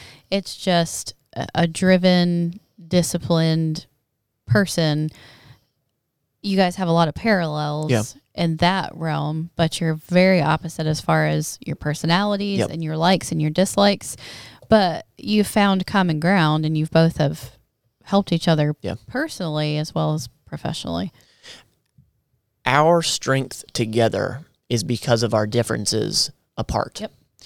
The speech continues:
Speaker 2: And I don't know, it's just, it's been a lot of fun. And it's, it, the question is always, are we having fun?
Speaker 1: Mm-hmm.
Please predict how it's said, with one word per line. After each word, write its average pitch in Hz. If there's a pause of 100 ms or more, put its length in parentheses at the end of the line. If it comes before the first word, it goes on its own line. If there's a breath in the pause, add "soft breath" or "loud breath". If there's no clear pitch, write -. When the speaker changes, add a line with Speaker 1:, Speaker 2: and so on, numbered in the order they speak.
(640 loud breath)
Speaker 2:
And 110 (1160)
I 127
don't 123
know, 90
it's 117
just, -
it's 131
been 135
a 123
lot 117
of 110
fun. 110 (100)
And 117
it's, 110
it, 120
the 127
question 139
is 113
always, 117 (320 soft breath)
are 123
we 120
having 110
fun? 104 (240)
Speaker 1:
Mm-hmm. 196